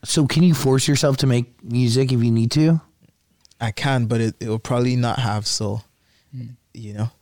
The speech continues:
Speaker 2: When I'm actually feeling something and I actually have something to say, the music is always different from when I'm just, like, making a song because,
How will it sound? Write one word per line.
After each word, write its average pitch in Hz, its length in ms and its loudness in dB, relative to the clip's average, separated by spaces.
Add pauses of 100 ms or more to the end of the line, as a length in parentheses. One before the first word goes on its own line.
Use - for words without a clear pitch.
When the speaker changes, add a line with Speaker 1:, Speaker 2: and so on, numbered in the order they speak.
(160)
Speaker 2:
When 117 300 -4
I'm 120 140 0
actually 120 380 -2
feeling 117 420 0
something 107 360 -2
and 104 120 -2
I 95 40 -2
actually 117 280 -4
have 107 160 -2
something 104 340 -2
to - 100 -10
say, 101 300 -10 (400)
the 107 160 -6
music 110 440 -2
is 101 100 -2
always 101 280 -2
different 98 400 -8
from 104 180 -4
when 110 100 0
I'm 101 140 0
just, 101 240 -2
like, - 260 -8
making 104 540 -4
a 95 80 -4
song 98 360 -4
because, 95 600 -14